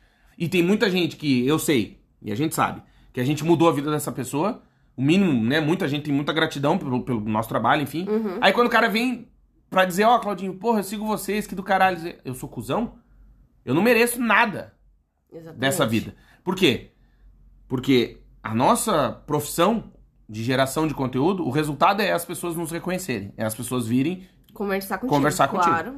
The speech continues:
Speaker 2: claro.
Speaker 1: "Ah, não, não quero isso pra mim." Beleza. Acabo Vagas pelo Mundo, acaba
Speaker 2: É.
Speaker 1: o podcast e eu vou ser motorista de ônibus.
Speaker 2: É a
Speaker 1: Eu
Speaker 2: mes-,
Speaker 1: nunca vi ninguém tirar foto com motorista de ônibus.
Speaker 2: É a mesma coisa eu não
Speaker 1: Entendeu?
Speaker 2: responder uma mensagem privada no Instagram, a pessoa
Speaker 1: Ah, falta de
Speaker 2: pedir um,
Speaker 1: respeito.
Speaker 2: pedir uma dúvida, tirar
Speaker 1: Falta
Speaker 2: uma
Speaker 1: de
Speaker 2: dúvida
Speaker 1: respeito.
Speaker 2: comigo. É claro que eu vou responder,
Speaker 1: É
Speaker 2: óbvio
Speaker 1: falta
Speaker 2: que
Speaker 1: de
Speaker 2: eu vou
Speaker 1: respeito,
Speaker 2: responder.
Speaker 1: né? Porque aí que tá, eu acho que
Speaker 2: Se eu não conseguir na hora,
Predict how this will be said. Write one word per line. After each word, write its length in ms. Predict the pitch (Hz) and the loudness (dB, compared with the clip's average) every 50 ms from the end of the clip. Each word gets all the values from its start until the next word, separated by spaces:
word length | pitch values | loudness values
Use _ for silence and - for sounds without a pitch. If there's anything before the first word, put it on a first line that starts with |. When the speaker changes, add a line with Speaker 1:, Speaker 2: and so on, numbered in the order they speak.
| - | -14
Speaker 2:
claro. 200 | - 175 170 175 196 | -14 -12 -6 0 2
Speaker 1:
"Ah, 100 | - 220 | 4 4
não, 200 | 233 233 208 185 | 6 6 4 4
não 160 | 180 202 240 | 2 0 0
quero 240 | 214 - 226 220 233 | 0 0 0 0 0
isso 80 | 220 - | -2 -4
pra 140 | - 226 240 | -4 -4 -4
mim." 200 | 208 143 110 - 101 | -4 -4 -6 -8 -12
Beleza. 400 | 110 151 233 254 185 120 98 90 - _ _ _ _ | -12 -8 -6 -4 -4 -6 -6 -12 -18 _ _ _ _
Acabo 380 | - - 104 - - 98 95 95 | -6 -6 -4 -2 0 0 0 2
Vagas 240 | 98 104 208 - - | 2 2 2 2 0
pelo 160 | - 202 214 | 2 2 4
Mundo, 180 | 233 285 311 | 4 4 4
acaba 260 | - - - 160 185 233 | 4 4 4 4 4 6
Speaker 2:
É. 100 | 247 247 | 6 4
Speaker 1:
o 40 | |
podcast 460 | 208 - - - 262 277 294 285 - - _ _ _ _ | 4 2 2 2 2 2 2 0 -4 -10 _ _ _ _
e 20 | - | 0
eu 80 | 466 | 0
vou 100 | 370 392 381 | 2 2 2
ser 100 | 381 285 | 2 2
motorista 320 | 269 277 277 285 285 269 | 0 0 0 0 0 4
de 60 | 262 | 6
ônibus. 260 | 330 294 254 214 - - | 6 6 6 4 0 2
Speaker 2:
É 60 | 226 | 4
a 40 | 247 | 6
Speaker 1:
Eu 80 | 285 | 6
Speaker 2:
mes-, 120 | 339 370 370 | 6 6 4
Speaker 1:
nunca 160 | - 359 330 | 4 4 4
vi 120 | 311 330 | 4 2
ninguém 240 | 330 320 277 277 262 | 0 0 -2 -4 -4
tirar 200 | - 247 233 220 | -2 -2 -2 0
foto 200 | - 220 214 214 | 2 2 0 0
com 60 | 208 | 0
motorista 280 | 196 196 202 202 180 185 | -2 -4 -2 -2 0 2
de 60 | 180 | 2
ônibus. 220 | 156 131 107 - | 2 2 0 0
Speaker 2:
É 20 | 226 | 0
a 40 | 233 | 2
mesma 280 | 240 247 262 262 294 285 | 2 2 2 2 0 0
coisa 260 | 294 294 277 277 - | 2 2 2 2 2
eu 40 | 285 | 0
não 60 | 285 | 0
Speaker 1:
Entendeu? 220 | 294 196 202 233 269 | 2 4 4 6 4
Speaker 2:
responder 260 | 320 311 302 285 277 | 4 2 2 2 2
uma 120 | 285 294 | 2 2
mensagem 420 | 285 294 302 294 311 277 302 359 330 | 0 -2 -2 -2 -2 -2 0 -2 -2
privada 380 | - 285 311 294 269 262 277 | -4 -4 -2 0 0 0 0
no 80 | 277 285 | -2 -4
Instagram, 480 | 320 311 330 302 294 277 247 247 285 | -4 -4 -2 -2 0 0 0 0 0
a 40 | 359 | -2
pessoa 220 | 294 320 - - - | -2 0 2 2 2
Speaker 1:
Ah, 40 | |
falta 180 | - - 165 170 | 4 4 4 6
de 60 | 190 208 | 6 4
Speaker 2:
pedir 100 | 247 - | 4 4
um, 20 | 269 | 2
Speaker 1:
respeito. 180 | 466 403 - - | 0 0 0 -2
Speaker 2:
pedir 120 | 226 294 | -2 -4
uma 140 | 302 294 311 | -2 -2 -2
dúvida, 340 | 254 240 269 262 233 220 214 | -2 -4 -6 -8 -10 -12 -12
tirar 200 | - - 269 247 | -10 -4 0 2
Speaker 1:
Falta 120 | 240 - 262 | 2 2 2
Speaker 2:
uma 20 | 240 | 0
Speaker 1:
de 40 | 226 | 0
Speaker 2:
dúvida 300 | - 185 214 214 214 233 | 0 0 0 0 0 -2
Speaker 1:
respeito. 80 | 214 | -2
Speaker 2:
comigo. 360 | 160 277 262 226 190 185 175 | -2 -2 -2 -2 -2 -2 -4
É 100 | 185 214 202 | -4 -4 -4
claro 260 | 202 294 - - 466 | 0 2 2 2 2
que 60 | 453 | 2
eu 60 | 453 | 0
vou 80 | 349 359 | 0 0
responder, 480 | 339 269 - 254 220 208 185 160 143 - | -2 -2 -4 -6 -6 -4 -2 -4 -4 -2
Speaker 1:
É 120 | - - - | 0 0 2
Speaker 2:
óbvio 120 | - - | 2 2
Speaker 1:
falta 200 | 120 123 127 - - | 4 4 2 2 2
Speaker 2:
que 60 | 131 135 | 0 0
Speaker 1:
de 60 | 147 | 0
Speaker 2:
eu 60 | 180 | 0
vou 20 | |
Speaker 1:
respeito, 320 | 233 254 240 269 262 240 254 | 0 0 2 4 4 4 2
Speaker 2:
responder. 160 | 226 196 185 | 0 -4 -6
Speaker 1:
né? 120 | - 98 113 | -6 -8 -8
Porque 240 | - 170 156 233 226 | -8 -4 0 2 2
aí 120 | 226 247 | 2 2
que 120 | - 302 | 0 -4
tá, 260 | 226 - 208 175 165 147 | -2 2 4 4 4 4
eu 100 | 147 165 | 4 4
acho 160 | 185 185 - | 2 2 0
que 280 | - 214 190 160 131 - | -2 -2 -2 -2 -2 -6
Speaker 2:
Se 120 | - - 247 | -6 -4 -2
eu 60 | 240 | -2
não 80 | 247 240 | -2 -2
conseguir 280 | 277 269 214 208 226 | -4 -6 -8 -8 -4
na 160 | 233 240 233 226 | -2 0 2 2
hora, 480 | 214 226 294 392 466 392 220 175 170 | 4 2 2 0 0 -4 -4 -6 -8